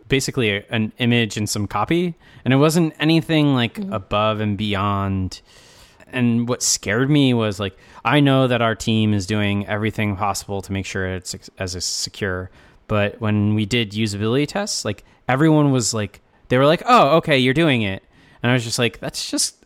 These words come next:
Speaker 1: like, me putting an image and some copy down, and you're not, like, really digging in and I, when I saw that, I was wondering, like, h-,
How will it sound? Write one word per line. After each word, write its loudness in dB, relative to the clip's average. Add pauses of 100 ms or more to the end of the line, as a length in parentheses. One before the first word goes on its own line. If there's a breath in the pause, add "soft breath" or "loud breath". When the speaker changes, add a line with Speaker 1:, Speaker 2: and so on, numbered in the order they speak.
Speaker 1:
like, -4 (340 soft breath)
me 4
putting 2 (120)
an 2
image 0
and 0
some -4
copy -4
down, 0
and -2
you're 2
not, 2
like, 0 (520 soft breath)
really 2
digging 2
in 2 (720 soft breath)
and 4
I, 4 (360)
when 2
I 2
saw 0
that, 2
I 0
was 0
wondering, 2
like, -4
h-, -20